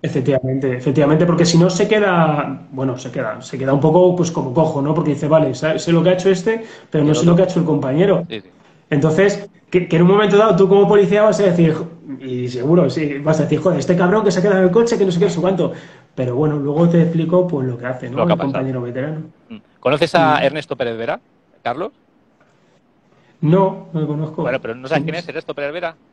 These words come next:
Speaker 2: Ya te hablaré yo con él. Es también escritor y habla de enfrentamientos armados. Y es que no, nos pone aquí también que él emplea la misma técnica, ¿no? Que también emplea el mismo truco. Eh,
Speaker 1: Ah,
Speaker 2: cuando está
Speaker 1: jolín, pues
Speaker 2: agobiado,
Speaker 1: nada.
Speaker 2: va a correr y demás, ¿no?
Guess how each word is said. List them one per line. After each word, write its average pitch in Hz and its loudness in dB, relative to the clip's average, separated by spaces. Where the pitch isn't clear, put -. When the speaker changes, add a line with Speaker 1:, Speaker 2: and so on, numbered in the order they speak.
Speaker 2:
Ya 127 -6
te 131 -8
hablaré 120 -8
yo 117 -8
con 104 -16
él. 98 -18
Es 139 -6
también 156 -2
escritor 165 -2
y 143 -4
habla 143 -6
de 139 -10
enfrentamientos 135 -14
armados. 147 -12
Y - -10
es 139 -14
que 151 -14
no, 139 -12
nos 113 -16
pone 147 -10
aquí 135 -14
también 131 -12
que 120 -8
él 143 -12
emplea 139 -12
la 127 -8
misma 127 -14
técnica, - -20
¿no? 143 -16
Que 110 -10
también 110 -14
emplea 113 -10
el 113 -14
mismo 113 -20
truco. 131 -8
Eh, - -20
Speaker 1:
Ah, 151 -2
Speaker 2:
cuando 180 2
está 170 -2
Speaker 1:
jolín, 143 2
pues 147 4
Speaker 2:
agobiado, 139 2
Speaker 1:
nada. 147 2
Speaker 2:
va 123 0
a 117 -6
correr 135 -8
y 123 -12
demás, 104 -12
¿no? 165 -20